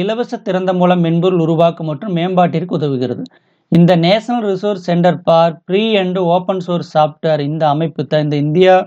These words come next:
நம்மளுடைய கண்ட்ரியினுடைய, ஆம், இந்த அமைப்பு தான் என்ன பண்ணுது அப்படின்னு பார்த்தீங்கன்னா, இலவச திறந்த மூல மென்பொருள் உருவாக்குறதுக்கு வந்து பயன்படுகிறது. அதாவது free and open source software, pos அப்படின்னு சொல்லி சொல்லக்கூடியது. ஓகே, அடுத்து பார்த்தீங்கன்னா மாணவர்களே,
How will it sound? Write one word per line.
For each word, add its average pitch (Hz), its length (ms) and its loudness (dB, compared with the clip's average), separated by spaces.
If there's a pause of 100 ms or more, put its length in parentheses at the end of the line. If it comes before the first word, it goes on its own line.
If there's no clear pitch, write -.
(500)
நம்மளுடைய 165 520 4
கண்ட்ரியினுடைய, 170 580 0 (800)
ஆம், 143 520 2 (120)
இந்த 156 180 0
அமைப்பு 175 300 -2
தான் 175 180 0
என்ன 160 120 0
பண்ணுது 147 260 -2
அப்படின்னு 135 280 -4
பார்த்தீங்கன்னா, 135 460 -2
இலவச 233 480 2
திறந்த 185 320 -2
மூல 175 180 4
மென்பொருள் 156 480 -2
உருவாக்குறதுக்கு 139 520 -2
வந்து 165 160 0 (380)
பயன்படுகிறது. 135 600 0
அதாவது 165 260 0
free 220 260 2
and 202 220 0
open 175 300 0
source 160 260 -8
software, 131 460 -2
pos 160 240 2
அப்படின்னு 139 340 -6
சொல்லி 175 180 0 (380)
சொல்லக்கூடியது. - 580 -4 (300)
ஓகே, 156 320 0 (460)
அடுத்து 180 280 0
பார்த்தீங்கன்னா 156 440 -2
மாணவர்களே, 131 420 -2